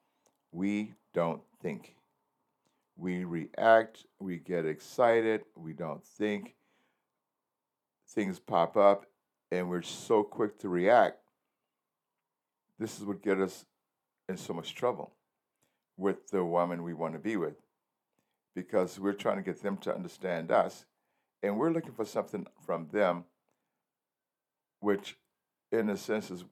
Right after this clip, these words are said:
we're always looking for something or someone like us, and we're not gonna find it. We always want that person to submit to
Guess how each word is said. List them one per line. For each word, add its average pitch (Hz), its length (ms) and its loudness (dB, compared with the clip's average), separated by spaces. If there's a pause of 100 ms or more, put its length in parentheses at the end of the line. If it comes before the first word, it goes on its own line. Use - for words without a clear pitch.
we're 127 260 0
always 120 420 6
looking 110 240 -4
for 90 240 2
something 95 600 -4
or - 80 -4
someone 82 420 -4
like 87 300 0
us, 85 240 0
and 80 160 -8 (800)
we're 107 120 2
not 95 140 2
gonna 85 140 -4
find 78 340 -2
it. 71 240 -12
We 90 240 -10
always 101 380 4
want 90 240 -2
that 90 220 0
person 87 400 -4
to 78 220 -4 (340)
submit 87 480 -8
to - 140 -8